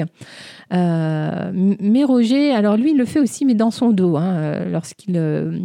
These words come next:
parle de, de Jamie à Brianna au, au début de l'épisode, lorsqu'il lui dit qu'elle ressemble beaucoup à son père.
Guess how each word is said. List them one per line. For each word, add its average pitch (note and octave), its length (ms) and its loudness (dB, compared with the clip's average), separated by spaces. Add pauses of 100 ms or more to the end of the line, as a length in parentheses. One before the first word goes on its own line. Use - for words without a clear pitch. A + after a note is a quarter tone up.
(100)
parle F#3+ 240 0
de, D#3 440 -2
de F#3+ 340 -4
Jamie F#3 320 0
à F3 80 0
Brianna F#3 600 0
au, E3+ 160 0
au F#3+ 160 -2
début F3+ 200 -2
de F3+ 60 -4
l'épisode, F3+ 520 -2
lorsqu'il F3 420 -2
lui F3+ 100 0
dit G3 140 -2
qu'elle E3 180 0
ressemble F3+ 380 0
beaucoup F3 240 -2
à F3 60 0
son D#3+ 180 -6
père. F#3 340 -2